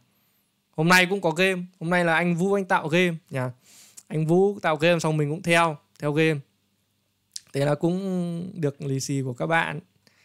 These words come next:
Quả đấy là thua game thì lì xì lại các bạn, nhưng mà được game thì được các bạn lì xì, đúng không? Được tiền lì xì, ok nhỉ?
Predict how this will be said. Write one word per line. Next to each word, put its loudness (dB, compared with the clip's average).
Quả 0
đấy 4
là 4
thua 2
game 2
thì -2
lì 0
xì -2
lại -6
các -6
bạn, -2
nhưng -6
mà -4
được -4
game -4
thì -8
được -6
các -6
bạn -4
lì 0
xì, -2
đúng -2
không? -2
Được -10
tiền -2
lì -2
xì, -4
ok -14
nhỉ? -4